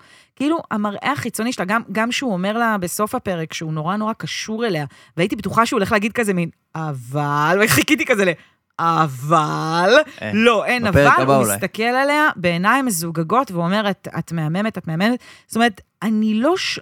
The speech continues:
Speaker 1: אני לא שמעתי שם, מתחילת העונה ועד עכשיו, אה, שום אינדיקציה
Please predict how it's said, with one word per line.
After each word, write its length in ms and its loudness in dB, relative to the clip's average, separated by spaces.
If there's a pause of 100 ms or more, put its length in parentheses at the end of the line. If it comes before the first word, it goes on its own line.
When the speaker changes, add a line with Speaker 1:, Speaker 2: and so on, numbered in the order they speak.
Speaker 1:
אני 300 0
לא 240 0
שמעתי 440 -4
שם, 280 -4
מתחילת 520 -6
העונה 320 -2 (560)
ועד 240 -4
עכשיו, 400 -2 (1040)
אה, 220 -2
שום 540 -4
אינדיקציה 760 -6